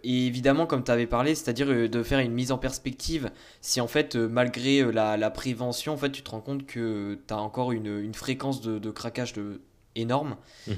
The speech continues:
Speaker 1: là, c'est important, oui, de remettre en perspective son alimentation et de voir, euh, vraiment dans les fondamentaux s'il n'y a pas un problème. Donc, par exemple, le nombre de calories qu'on mange, et cetera, et cetera.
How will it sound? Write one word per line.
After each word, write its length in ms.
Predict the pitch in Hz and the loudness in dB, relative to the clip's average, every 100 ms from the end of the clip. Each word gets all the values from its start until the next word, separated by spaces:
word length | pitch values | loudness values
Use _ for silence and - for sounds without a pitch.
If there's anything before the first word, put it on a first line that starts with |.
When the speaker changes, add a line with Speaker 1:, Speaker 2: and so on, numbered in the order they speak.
| - | -6
Speaker 1:
là, 200 | 107 123 | 4 6
c'est 180 | 131 - | 6 2
important, 360 | 110 113 - 131 | -4 -6 -4 -2
oui, 140 | 123 | 0
de 100 | 113 | -2
remettre 380 | 107 110 127 127 | -4 -2 -2 -2
en 20 | |
perspective 480 | 113 110 - 110 135 | -6 -8 -10 -6 -4
son 160 | 135 117 | -4 -2
alimentation 640 | 110 110 110 113 - 143 - - - - - | -2 -4 -4 -6 -6 -12 -16 -20 -20 -10 -2
et 180 | 110 | -2
de 140 | 110 113 | 0 -4
voir, 320 | 110 127 135 | 0 4 4
euh, 40 | |
vraiment 280 | 113 113 131 | 2 0 0
dans 100 | 139 | 0
les 80 | 113 | 0
fondamentaux 580 | 110 123 120 120 117 147 | -2 0 2 2 0 -2
s'il 160 | 143 | -2
n'y 40 | 107 | -2
a 60 | - | -2
pas 60 | |
un 100 | 127 | -4
problème. 420 | 120 123 117 127 | -4 -4 -2 -2
Donc, 140 | 131 104 | -2 -6
par 140 | 107 | -8
exemple, 320 | 107 110 117 110 | -6 -6 -6 -6
le 100 | 104 | -6
nombre 220 | 110 117 | -6 -4
de 80 | 113 | -2
calories 340 | 117 113 110 | 0 0 -2
qu'on 140 | 131 | -4
mange, 440 | 131 113 110 113 107 | -4 -2 -2 -4 -6
et 40 | |
cetera, 320 | - - 104 113 | -10 -8 -6 -6
et 60 | |
cetera. 360 | 113 107 104 | -6 -8 -8